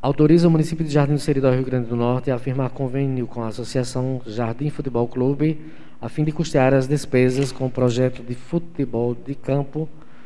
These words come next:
com crianças e adolescentes do município e dar outras providências.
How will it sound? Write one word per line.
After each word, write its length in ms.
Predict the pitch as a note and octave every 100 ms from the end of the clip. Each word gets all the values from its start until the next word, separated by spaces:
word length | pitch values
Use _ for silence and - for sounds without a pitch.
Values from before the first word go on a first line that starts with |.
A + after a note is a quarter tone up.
| - -
com 120 | A2+
crianças 580 | C#3 C#3 D#3+ D#3+ D3 B2+
e 40 |
adolescentes 540 | A#2 A#2+ B2 C#3+ C#3
do 120 | - B2+
município 480 | B2+ B2 D#3+ D#3
e 20 | D3+
dar 140 | C3
outras 320 | C3+ C3 C3
providências. 1160 | - B2+ B2+ B2+ B2+ A#2+ G2+ F#2+ F2 E2+ -